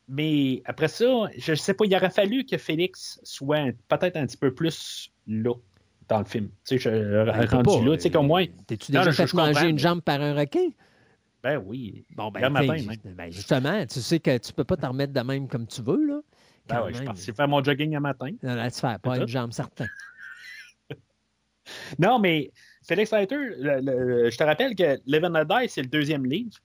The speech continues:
Speaker 1: C'est, euh, puis, euh, Félix Leiter a apparu dans plusieurs livres par la suite.
Speaker 2: Mhm.
Speaker 1: Euh, il y avait un crochet comme main, puis, euh, il y avait une jambe de bois. Euh, je comprends qu'il était pas, non, mais tu sais, il apparaît dans... plus tard, là, tu sais, c'est, il aurait pu réapparaître, euh,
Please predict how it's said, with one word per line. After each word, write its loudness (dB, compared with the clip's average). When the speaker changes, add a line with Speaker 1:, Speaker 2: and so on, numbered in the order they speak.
Speaker 1:
C'est, 0
euh, 6
puis, 0
euh, 2
Félix 0
Leiter 4
a 4
apparu 0
dans -6
plusieurs 0
livres -4
par 0
la -4
suite. -2
Speaker 2:
Mhm. -12
Speaker 1:
Euh, 6
il 2
y 4
avait 4
un 4
crochet 0
comme -2
main, -4
puis, -2
euh, 4
il 0
y -2
avait -2
une -2
jambe 2
de 2
bois. 0
Euh, 2
je -10
comprends 0
qu'il -4
était 0
pas, 2
non, 4
mais -2
tu -10
sais, -12
il -2
apparaît 0
dans... -8
plus -16
tard, -6
là, -4
tu -10
sais, 0
c'est, 0
il 4
aurait 2
pu 0
réapparaître, 0
euh, -2